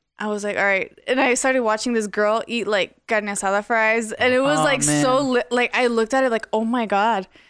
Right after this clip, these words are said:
Speaker 1: I actually taste what she's eating. And it was,
Speaker 2: Yeah.
Speaker 1: like, the weirdest thing I ever experienced. 'Cause, like, this is actually quite intriguing to watch this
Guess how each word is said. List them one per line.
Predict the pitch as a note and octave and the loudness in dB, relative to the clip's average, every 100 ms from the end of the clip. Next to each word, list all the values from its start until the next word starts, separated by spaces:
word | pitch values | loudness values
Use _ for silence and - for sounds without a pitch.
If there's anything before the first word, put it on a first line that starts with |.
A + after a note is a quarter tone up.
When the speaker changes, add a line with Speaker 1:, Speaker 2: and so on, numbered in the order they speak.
| - - - | -20 -20 -4
Speaker 1:
I | A3 | 0
actually | B3 B3 C4+ | 0 0 -4
taste | - C4 C4 B3+ | -2 0 2 2
what | C4+ | 0
she's | B3+ B3+ | 0 0
eating. | A#3 C#4 D4 | 0 2 2
And | C#4 | 0
it | C4+ | 0
was, | D4 | 2
Speaker 2:
Yeah. | C#4 | 2
Speaker 1:
like, | C4 A3 - - - _ | 0 -2 -12 -20 -20 _
the | C4 | -2
weirdest | A#3+ G#3+ B3+ C4+ D#4 G4 F#4 - | -2 -2 0 2 2 2 0 -4
thing | D4+ E4 F#4 F4+ | 0 2 2 2
I | A#3+ | 2
ever | G#3+ C#4+ | 2 0
experienced. | C#4+ A3+ - D4+ E4 | -2 -2 0 0 0
'Cause, | C#4+ | -2
like, | B3 G#3+ | -4 -2
this | C4 | -2
is | D#4+ | 2
actually | F4+ - - C#4 - | 0 0 -2 -2 -4
quite | - - A#3 D#4+ E4 | -14 -2 0 0 0
intriguing | E4 D#4 - E4+ F4+ E4 B3 | -2 -2 2 4 4 2 2
to | C4 | 2
watch | A#3+ C4 | 2 0
this | C4+ | -2